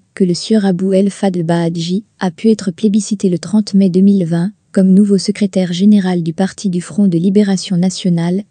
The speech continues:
F L N, par la majorité des membres du comité central du parti. Le conseiller de Tebboune nourrissait de grandes ambitions pour Abou El Fadl Bahadji, qui était officiellement en course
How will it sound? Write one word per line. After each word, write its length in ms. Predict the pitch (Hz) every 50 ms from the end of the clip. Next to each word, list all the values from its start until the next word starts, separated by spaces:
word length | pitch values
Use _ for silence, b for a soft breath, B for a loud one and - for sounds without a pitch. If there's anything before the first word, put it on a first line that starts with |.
| _ _
F 240 | 202 196 185 - -
L 120 | 196 180
N, 260 | 170 165 160 160 160 160 _ _ _ _
par 160 | 202 185 180
la 100 | 180 175
majorité 580 | 170 185 202 196 196 208 196 196 180 - 208
des 140 | 185 170 180
membres 320 | 180 185 190 202 196 180 180
du 140 | 170 170
comité 360 | 160 - 214 214 208 196 - 190
central 460 | 180 - 220 214 202 - - 208 208
du 120 | 190 180 175
parti. 500 | - 185 180 - _ - - 180 190 - _ _ _ _ _ _ _ _
Le 100 | - 180
conseiller 460 | 160 165 208 214 196 - 220 208 233 208
de 80 | 196
Tebboune 420 | 175 - 196 175 175 214 220 220 208
nourrissait 460 | 196 208 202 208 196 - - 220 208
de 80 | 180
grandes 400 | 165 - 175 196 220 220 196 185
ambitions 480 | 202 202 190 190 180 - - - 220 214
pour 180 | 196 - 190 175
Abou 300 | 185 170 170 190 196 190
El 160 | 190 202 202
Fadl 340 | - - - 202 196 180 170
Bahadji, 640 | 160 180 175 175 175 202 - 170 165 175 180 202 - _ _ _
qui 160 | - - 208
était 260 | 196 190 196 180 -
officiellement 640 | 208 202 220 208 - - 214 202 196 190 190 185 175
en 60 | 170
course 480 | 165 - - 180 175 180 - - -